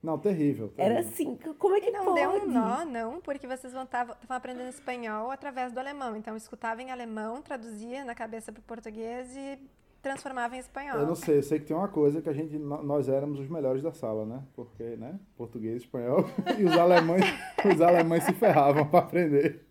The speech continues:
Speaker 1: <laughs>
Speaker 2: É engraçado, a gente foi fazer o, o teste de, é, entrada nesse curso, era um teste online, é, lido, né? Lido e escrito. Daí a gente foi fazer, e aí deu que a gente tinha nível avançado. Então a gente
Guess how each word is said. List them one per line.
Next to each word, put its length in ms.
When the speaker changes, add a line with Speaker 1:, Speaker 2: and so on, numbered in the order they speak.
Speaker 1:
<laughs> 760
Speaker 2:
É 220
engraçado, 480
a 60
gente 180
foi 100
fazer 300
o, 420
o 140
teste 460
de, 600
é, 80
entrada 640
nesse 280
curso, 560
era 120
um 80
teste 300
online, 560
é, 180
lido, 560
né? 240
Lido 240
e 80
escrito. 480
Daí 220
a 20
gente 240
foi 120
fazer, 540
e 100
aí 140
deu 160
que 100
a 20
gente 240
tinha 200
nível 260
avançado. 680
Então 300
a 120
gente 200